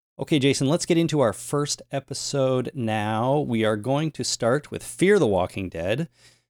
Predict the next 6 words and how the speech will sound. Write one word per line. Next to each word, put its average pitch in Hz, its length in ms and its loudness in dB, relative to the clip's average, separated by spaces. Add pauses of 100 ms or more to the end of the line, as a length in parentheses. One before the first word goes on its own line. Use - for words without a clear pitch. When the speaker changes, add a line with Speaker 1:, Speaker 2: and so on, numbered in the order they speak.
Speaker 1:
season 160 340 2
six, - 420 -4
episode 143 680 -2 (120)
three, 120 720 -4
called 95 520 -2 (280)
Alaska. 127 720 -6